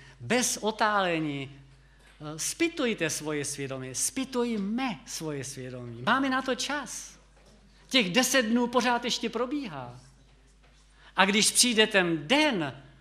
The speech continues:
ten, rozumíte, kdy už budeme vědět, že sluníčko nad světem zapadá,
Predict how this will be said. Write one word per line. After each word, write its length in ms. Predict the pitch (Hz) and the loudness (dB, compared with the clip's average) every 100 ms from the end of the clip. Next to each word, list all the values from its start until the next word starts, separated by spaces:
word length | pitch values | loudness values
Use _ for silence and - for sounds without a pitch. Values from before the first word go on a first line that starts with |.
| - _ _ - - - - - | -20 _ _ -20 -20 -20 -20 2
ten, 320 | 247 262 220 | 4 6 8
rozumíte, 540 | 196 240 277 247 208 180 | 6 6 4 2 4 2
kdy 180 | 190 | 2
už 160 | 247 208 | 2 2
budeme 460 | 202 247 226 214 175 | 2 4 4 4 2
vědět, 840 | 180 247 302 196 165 - - - - - | 0 2 2 2 0 -2 -12 -12 -20 -6
že 200 | 151 190 | 2 4
sluníčko 640 | - - 262 254 - - 214 | 4 2 2 2 0 2 2
nad 200 | 202 - | 2 2
světem 400 | 214 208 165 131 | 0 2 -2 -4
zapadá, 760 | 147 277 339 269 170 131 | -2 2 4 4 2 0